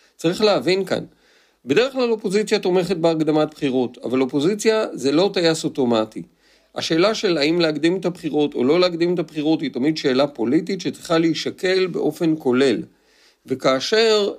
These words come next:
אה, כרגע ישנו חשש שבחירות נוספות, אה, עלולות להוביל למצב שמפלגות כמו מרצ, או אולי העבודה,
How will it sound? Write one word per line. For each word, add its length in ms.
אה, 220
כרגע 520
ישנו 380
חשש 480
שבחירות 540
נוספות, 840
אה, 60
עלולות 640
להוביל 640
למצב 580
שמפלגות 800
כמו 240
מרצ, 580
או 40
אולי 420
העבודה, 560